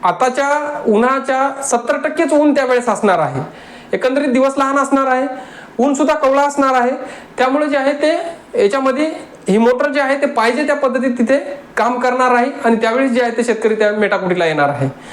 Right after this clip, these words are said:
मग अशा वेळेस जे आहे ते आपल्याला जो काही पारंपरिक वीज आहे त्याचंच आपल्याला ध्यान येणार आहे. मग शासनानं या गोष्टीचा विचार करायला हवा. एकंदरीत ज्या शेतकऱ्याला वीज पाहिजे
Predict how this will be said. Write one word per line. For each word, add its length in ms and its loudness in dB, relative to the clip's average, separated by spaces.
मग 120 2
अशा 260 0
वेळेस 260 0
जे 80 0
आहे 160 2
ते 80 -2
आपल्याला 360 0
जो 140 -2
काही 160 0
पारंपरिक 460 0
वीज 200 2
आहे 160 2
त्याचंच 280 -2
आपल्याला 260 2
ध्यान 240 0
येणार 220 2
आहे. 180 -2
मग 80 4
शासनानं 480 0
या 80 2
गोष्टीचा 520 0
विचार 360 0
करायला 320 2
हवा. 220 0
एकंदरीत 360 0
ज्या 200 0
शेतकऱ्याला 440 0
वीज 240 0
पाहिजे 540 0